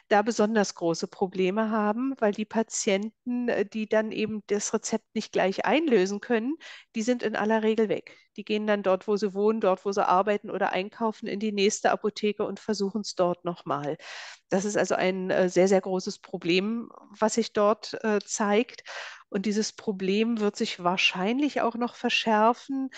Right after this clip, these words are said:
äh, dadurch, dass ja die Patienten, ähm, grundsätzlich seltener vielleicht zum Arzt gehen, weil sie sowohl für eine Krankschreibung nicht mehr unbedingt in die Arztpraxis müssen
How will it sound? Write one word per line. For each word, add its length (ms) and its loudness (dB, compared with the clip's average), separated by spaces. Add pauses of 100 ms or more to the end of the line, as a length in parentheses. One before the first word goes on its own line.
(320)
äh, 200 4
dadurch, 480 2
dass 280 -2
ja 140 2
die 320 -6
Patienten, 1300 -4
ähm, 640 0
grundsätzlich 840 -2
seltener 520 0
vielleicht 400 -2
zum 220 -8
Arzt 500 -2
gehen, 280 -2
weil 160 4
sie 480 -2
sowohl 380 -2
für 220 -4
eine 260 0
Krankschreibung 920 -2
nicht 260 -6
mehr 140 0
unbedingt 400 -2
in 100 -6
die 140 0
Arztpraxis 840 -2
müssen 420 -4